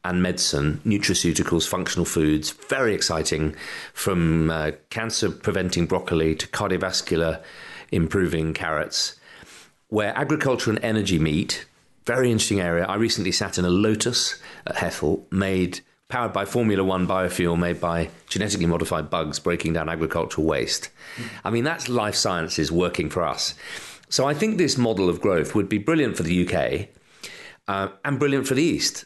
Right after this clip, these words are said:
and particularly brilliant for rural East Anglia, which I think for decades has been treated really by London, if at all, as a sort of backwater for commuters and farmers and, um, now for house dumping.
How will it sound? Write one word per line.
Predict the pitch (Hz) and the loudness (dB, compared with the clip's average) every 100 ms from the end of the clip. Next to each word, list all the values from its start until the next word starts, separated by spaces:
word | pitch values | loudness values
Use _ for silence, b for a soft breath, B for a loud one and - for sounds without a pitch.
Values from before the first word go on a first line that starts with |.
| _ | _
and | 98 101 | -2 -2
particularly | - - - - 76 | -2 -2 -2 -2 0
brilliant | 87 82 85 - | 2 2 2 0
for | 110 92 92 90 - B B B B - | 2 4 4 2 -2 B B B B 0
rural | 113 104 101 | 4 6 4
East | 90 - | 2 0
Anglia, | 107 95 65 71 - _ | -2 -2 -2 -4 -8 _
which | - 120 | -2 0
I | 156 | 2
think | 226 208 | 0 0
for | 160 | 0
decades | 147 139 120 85 85 | 0 -2 0 0 0
has | 92 | 0
been | 113 90 | 2 2
treated | 123 107 101 | 2 0 0
really | 98 85 | 2 2
by | 82 82 | 2 2
London, | 85 82 78 73 73 - - - _ _ _ _ - - - | 2 2 0 0 -4 -10 -20 -20 _ _ _ _ -20 -10 -4
if | 98 | -2
at | 87 113 | 0 0
all, | 101 69 - B B B B B | 0 0 -6 B B B B B
as | 101 95 | -2 0
a | |
sort | - 98 | 0 -2
of | 87 | -4
backwater | 104 - 87 80 87 | -6 -4 -4 -4 -4
for | - | -4
commuters | 85 92 90 87 85 76 - - | -2 0 0 0 0 0 0 0
and | 82 78 73 - | 2 0 -2 -2
farmers | 82 73 62 65 - | -2 -2 -2 -2 0
and, | 73 73 73 B B B B B - | 2 0 -2 B B B B B -6
um, | 78 73 73 73 - _ _ 92 | -2 2 2 0 -8 _ _ -6
now | 85 78 | -4 -4
for | - 76 | -4 -4
house | 87 - | -4 -2
dumping. | 71 - 71 78 | -6 -6 -10 -12